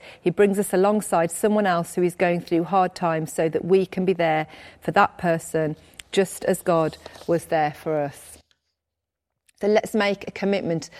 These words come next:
as a church community to grieve well in this season. Let's rally round each other as we go on this journey to be there for one another, be mindful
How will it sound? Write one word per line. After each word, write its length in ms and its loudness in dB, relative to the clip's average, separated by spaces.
as 140 -4
a 60 -2
church 420 0
community 440 -6
to 120 -6
grieve 440 0
well 240 -2
in 160 -4
this 120 -8
season. 640 -2
Let's 240 2
rally 420 2
round 360 0
each 200 -4
other 240 -4
as 140 -8
we 80 -2
go 240 0
on 120 -2
this 180 -8
journey 420 -2
to 140 -6
be 280 4
there 200 2
for 160 -6
one 180 0
another, 400 -2
be 100 2
mindful 800 2